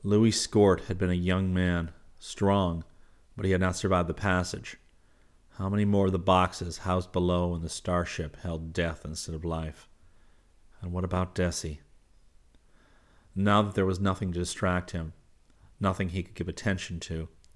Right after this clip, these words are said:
he remembered only her, the tight yellow braids sticking out at sharp angles, how she had been able to sit so quietly in the grass that birds and little animals accepted her as part of their world and had been entirely unafraid. How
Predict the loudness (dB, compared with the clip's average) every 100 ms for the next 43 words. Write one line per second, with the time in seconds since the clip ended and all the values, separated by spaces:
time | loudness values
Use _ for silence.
0 | -10 2 4 4 2 2 2 0 -2 -2
1 | -2 -4 -10 -20 -20 _ _ _ -12 -10
2 | -2 2 2 0 -4 -2 -2 0 0 0
3 | -4 -10 -18 -20 _ -12 -8 -8 -4 -4
4 | -4 -6 -6 -4 -4 -4 -4 -8 -12 -16
5 | -20 _ _ _ _ -6 -4 -2 0 0
6 | 2 0 0 -4 -4 -6 -4 -4 -4 -2
7 | 0 0 -2 -4 -6 -2 0 0 -4 -10
8 | -6 0 0 0 -2 -4 -2 0 0 -2
9 | -6 -10 -10 -4 -4 -4 -8 -6 -8 -8
10 | -4 -4 -2 -4 -2 0 0 -2 -10 -20
11 | _ -12 -6 -4 -4 -8 -8 -6 -4 -2
12 | -4 -6 -8 -4 -2 -4 -8 _ _ _
13 | -20 _ _ _ _ _ _ -14 -12